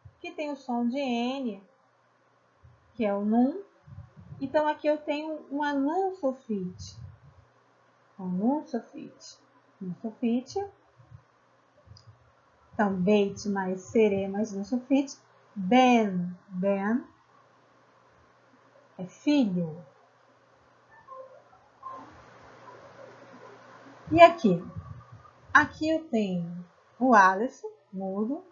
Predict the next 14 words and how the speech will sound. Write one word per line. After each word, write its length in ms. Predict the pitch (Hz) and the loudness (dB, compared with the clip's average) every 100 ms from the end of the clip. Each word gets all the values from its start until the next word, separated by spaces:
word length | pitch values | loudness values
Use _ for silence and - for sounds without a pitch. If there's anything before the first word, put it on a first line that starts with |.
| _ - _ - - | _ -20 _ -20 -8
e 80 | 339 | -8
aqui 180 | 339 | -6
eu 100 | 349 | -6
tenho 240 | 339 320 330 | -6 -4 -4
um 240 | 330 339 - - - | -4 -8 -14 -16 -2
Rolam, 640 | 339 339 247 254 262 226 208 _ _ _ - _ _ _ _ _ _ _ _ _ _ _ _ _ _ _ _ _ _ _ - | 2 4 4 4 4 0 -6 _ _ _ -20 _ _ _ _ _ _ _ _ _ _ _ _ _ _ _ _ _ _ _ 0
sem 300 | - 233 277 | 10 10 12
o 60 | |
Vav, 340 | 285 247 214 214 - - | 10 10 10 4 -10 -8
é 60 | 233 | -2
um, 160 | 240 | 0
somente 960 | 247 - - - - - 302 285 320 359 | -2 -8 -20 -20 -16 -4 -2 -2 -6 -12
o 40 | |
pontinho. 920 | - 370 415 - - 277 262 196 185 | -10 -8 -8 -10 -8 -4 -4 -4 -8